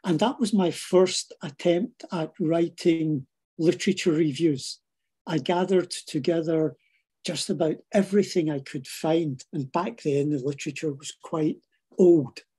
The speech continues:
so there wasn't so much. And, uh, I wrote a couple of reviews, one about just the, the general phenomenon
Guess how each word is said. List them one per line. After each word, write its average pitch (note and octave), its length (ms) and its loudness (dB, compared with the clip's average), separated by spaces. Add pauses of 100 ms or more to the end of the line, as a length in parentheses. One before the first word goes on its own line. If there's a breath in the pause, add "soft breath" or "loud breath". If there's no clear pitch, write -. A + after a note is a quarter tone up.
(160)
so D3+ 520 4 (100)
there D#3+ 300 -2
wasn't A3 480 0
so - 460 0
much. D3+ 520 -4 (640 soft breath)
And, D#3 420 0
uh, D3+ 520 2 (560)
I D#3 100 -2
wrote D3+ 260 2
a C#3+ 120 -12
couple C#3+ 440 -6
of C3 220 -8
reviews, C3+ 840 -4
one D3 280 -4
about C#3 460 -4
just - 320 -12
the, D3+ 80 -8
the C#3+ 240 -8
general D#3 400 2
phenomenon D3+ 720 -2